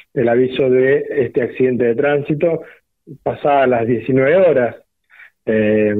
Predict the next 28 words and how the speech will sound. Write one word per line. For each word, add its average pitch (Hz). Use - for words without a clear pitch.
media 127
hora, 120
cuarenta 117
y 110
cinco 131
minutos 127
después 120
del, 104
del 113
incendio 113
de, 107
de 110
la 117
vivienda. 110
Y 120
bueno, 165
nos 123
constituimos 127
al 127
lugar 165
y 151
se 135
trataba 120
de 123
un 123
accidente 127
de 127
tránsito, 180